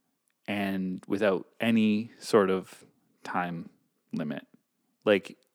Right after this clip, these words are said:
with, with that, be-, 'cause, you know, there's that whole thing where it's like, "Now let's do the other thing." It's like, "Well, wait a second. Why do we have to rush into that thing? Why don't we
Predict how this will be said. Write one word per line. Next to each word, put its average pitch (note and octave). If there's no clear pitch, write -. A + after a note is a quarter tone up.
with, A#2
with A#2
that, A#2+
be-, C#3
'cause, D#3+
you F3
know, E3
there's D3+
that C3
whole D3
thing B2+
where A2+
it's G#2+
like, G2+
"Now G#2+
let's G#2+
do G2+
the G2
other B2+
thing." D3+
It's C#3+
like, A2+
"Well, C#3+
wait D3+
a F2+
second. -
Why C3
do C#3
we C#3
have C#3
to C3+
rush C3+
into C3+
that E3
thing? G#2+
Why G2+
don't G#2+
we G#2